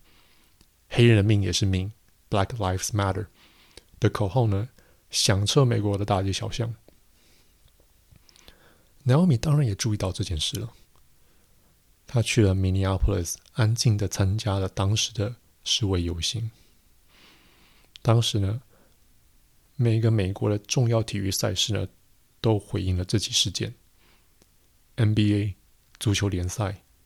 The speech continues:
美式足球、M L B都有球员在比赛的时候单膝跪地，希望能够唤起大众更多的注意。然而呢，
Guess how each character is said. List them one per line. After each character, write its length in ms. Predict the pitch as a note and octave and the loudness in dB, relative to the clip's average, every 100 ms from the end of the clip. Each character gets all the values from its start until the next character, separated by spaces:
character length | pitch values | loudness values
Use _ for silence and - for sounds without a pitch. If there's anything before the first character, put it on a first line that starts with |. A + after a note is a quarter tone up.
| _ _ _ _ | _ _ _ _
美 100 | G2 | 0
式 160 | - A#2+ | 2 2
足 160 | G#2 | 2
球、 300 | G2 F#2+ G2 - _ _ _ _ - | 2 0 -2 -6 _ _ _ _ 0
M 180 | A2 | 2
L 120 | G2+ G2+ | 2 2
B 240 | G#2+ G#2 - _ - - - _ | 0 0 -6 _ -20 -20 -20 _
都 160 | D3 B2+ | 6 8
有 120 | A2 | 6
球 300 | G#2 - G2 | 2 0 0
员 240 | G2 F#2+ F#2+ _ - | 0 -2 -6 _ -6
在 120 | C3 | -4
比 240 | - G2 | -4 -6
赛 200 | E2+ - | -4 -2
的 100 | A2 | -2
时 160 | G2 G#2+ | -2 -2
候 220 | E2 F#2 - | -4 -6 -4
单 220 | A2+ G#2 | 0 2
膝 220 | G2 - G#2+ | 0 -4 -6
跪 200 | G#2+ E2+ | -4 -6
地， 220 | G2 F#2 _ _ _ _ _ _ - _ _ | -8 -12 _ _ _ _ _ _ -20 _ _
希 180 | - C3 | 2 6
望 140 | G#2 | 6
能 80 | G2+ | 4
够 140 | A2+ | 0
唤 240 | - C3 F#2+ | 2 2 2
起 220 | - D3 | -4 -4
大 160 | - G#2 | -2 -2
众 200 | - F2+ - | 0 -4 -2
更 180 | B2 F2 | -2 0
多 160 | G#2 | -2
的 120 | F#2+ F2 | -2 -4
注 260 | - F2+ | -4 -4
意。 120 | F2+ - _ - - _ _ _ _ _ _ _ _ _ - - - - | -8 -12 _ -20 -20 _ _ _ _ _ _ _ _ _ -20 -20 -20 -4
然 160 | F#2 | 0
而 140 | F#2+ F2+ | 2 2
呢， 180 | F#2 | 0